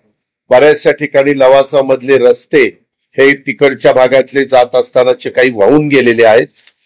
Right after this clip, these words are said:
आता तिथं पीडब्ल्यूडी ची लोक पण जाण्याचा प्रयत्न करतायत, काही जण तिथं गेलेले आहेत मोटरबाईकवरून, काही इतर पण कार्यकर्ते गेलेले आहेत.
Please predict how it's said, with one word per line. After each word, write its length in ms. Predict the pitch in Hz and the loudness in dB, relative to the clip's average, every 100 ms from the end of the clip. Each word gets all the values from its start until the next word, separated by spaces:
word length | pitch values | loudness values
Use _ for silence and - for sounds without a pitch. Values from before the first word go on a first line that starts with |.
| _ | _
आता 340 | 120 123 - 143 | -2 -2 0 -2
तिथं 320 | 139 143 147 | 0 -2 -2
पीडब्ल्यूडी 600 | - 139 135 131 139 143 | -2 -2 0 0 -2 -2
ची 200 | 135 143 | 0 2
लोक 220 | 135 131 | 2 2
पण 340 | 139 143 139 143 _ _ _ _ _ - | 0 0 -2 -6 _ _ _ _ _ -2
जाण्याचा 400 | 135 139 269 143 | 0 2 0 -2
प्रयत्न 400 | - 135 135 139 | 0 0 0 -2
करतायत, 420 | 135 123 135 131 - | -2 -2 0 0 0
काही 180 | 123 123 | -2 0
जण 180 | 131 131 | 0 -2
तिथं 240 | 131 131 131 | -8 -6 -2
गेलेले 340 | 127 131 127 | -2 0 0
आहेत 160 | 131 127 | 0 0
मोटरबाईकवरून, 840 | 127 120 123 123 120 131 127 131 127 _ _ _ _ 127 | -4 0 2 2 0 0 2 0 -2 _ _ _ _ -2
काही 160 | 131 | 0
इतर 240 | 131 139 139 | 0 -2 0
पण 200 | 147 139 | 0 -2
कार्यकर्ते 600 | 139 131 131 131 120 131 | 0 0 0 -4 -4 -4
गेलेले 420 | 123 120 123 123 | -2 0 0 2
आहेत. 240 | 120 131 | 2 2